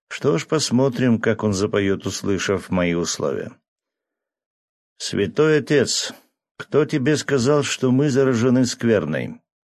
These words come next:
начал я издалека. «В момент,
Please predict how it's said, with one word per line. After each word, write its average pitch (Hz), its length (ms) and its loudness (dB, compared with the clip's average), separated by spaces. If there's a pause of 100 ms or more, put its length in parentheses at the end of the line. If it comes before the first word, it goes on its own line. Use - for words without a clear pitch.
(120)
начал 87 360 -2
я 82 160 -2
издалека. 80 560 -4 (1300)
«В 101 120 -4
момент, 165 540 2